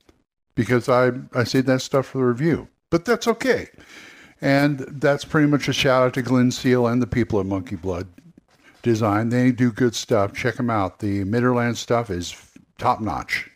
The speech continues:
top shelf. So, I know what to talk about.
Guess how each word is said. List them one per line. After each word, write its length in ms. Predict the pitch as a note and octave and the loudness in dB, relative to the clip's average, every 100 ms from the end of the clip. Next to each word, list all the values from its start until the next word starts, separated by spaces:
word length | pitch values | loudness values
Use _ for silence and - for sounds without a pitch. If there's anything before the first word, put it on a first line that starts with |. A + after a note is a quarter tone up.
| - | -2
top 200 | A#2 A2 | 0 0
shelf. 380 | - - - - _ - _ _ - - - - _ _ - - | -2 -6 -8 -20 _ -20 _ _ -20 -20 -20 -20 _ _ -20 -12
So, 440 | - E3+ A2 - - - _ _ _ - - - - | 0 2 2 0 -14 -20 _ _ _ -20 -20 -16 0
I 140 | F#3 | 2
know 120 | G#3+ | 4
what 160 | G2+ F2 | 2 -4
to 80 | F#2 | -6
talk 260 | - - | -4 -6
about. 280 | - - B3 | -4 -6 -6